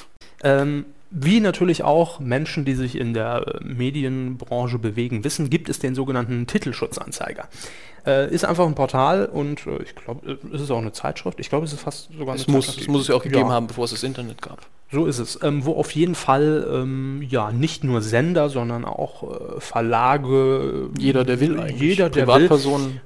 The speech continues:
Speaker 1: ähm, sich Titel schützen kann für Publikationen, für Bücher, für Zeitschriften, äh, aber auch natürlich für Fernsehsendungen, äh, wie es auch Hugo Egon Balder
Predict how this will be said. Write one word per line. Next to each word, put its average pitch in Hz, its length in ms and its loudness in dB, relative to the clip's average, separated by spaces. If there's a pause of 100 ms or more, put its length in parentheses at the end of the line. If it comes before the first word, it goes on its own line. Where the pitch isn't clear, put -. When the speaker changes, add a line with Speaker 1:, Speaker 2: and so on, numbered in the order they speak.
Speaker 1:
ähm, 143 360 0
sich 139 640 -4 (440)
Titel 196 340 2
schützen 190 480 2
kann 196 300 0
für 156 520 4
Publikationen, 151 1200 -2
für 113 220 -4
Bücher, 135 560 -2
für - 180 -8
Zeitschriften, 123 1200 -4
äh, - 240 -8
aber 226 420 2
auch 156 260 2
natürlich 147 400 -2
für 151 120 0
Fernsehsendungen, 131 1040 0 (460)
äh, 139 260 4
wie 151 180 -4
es - 200 -4
auch 156 240 2
Hugo 151 220 2
Egon 139 300 0
Balder 156 400 2